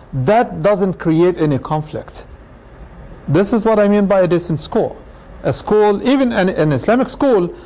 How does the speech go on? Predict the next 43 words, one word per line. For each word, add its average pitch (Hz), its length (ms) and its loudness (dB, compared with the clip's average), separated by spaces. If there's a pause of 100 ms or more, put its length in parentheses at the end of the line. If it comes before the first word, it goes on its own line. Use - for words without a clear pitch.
(160)
that 151 260 0
works 220 360 0
with 202 160 0
the 190 100 0
home 143 380 -2 (100)
to 147 140 0
nurture 214 560 2 (320)
one 180 280 2
direction 165 520 0
for 127 180 -4
the 120 140 -4
kids. - 400 -14 (760)
Uh, 143 200 0
and 143 240 0
this 233 320 0
can 196 140 0
only 196 200 2
happen 175 340 2
when 143 140 0
all 190 260 0
the 180 120 0
parent 170 400 0
body, 139 340 0 (480)
uh, 123 720 0
is 151 200 0
involved 143 600 0
in 131 120 -2
the 127 120 -2
school 160 320 0
development 135 520 0
process, - 580 -8 (380)
not 147 220 0
only 135 320 2
a 135 80 -2
few 143 220 -2
parents, 135 480 -2
not 135 120 -2
only, 127 360 0 (360)
uh, 123 200 0
a 131 80 -2
few 143 200 0
board 127 300 0
members. 139 540 -4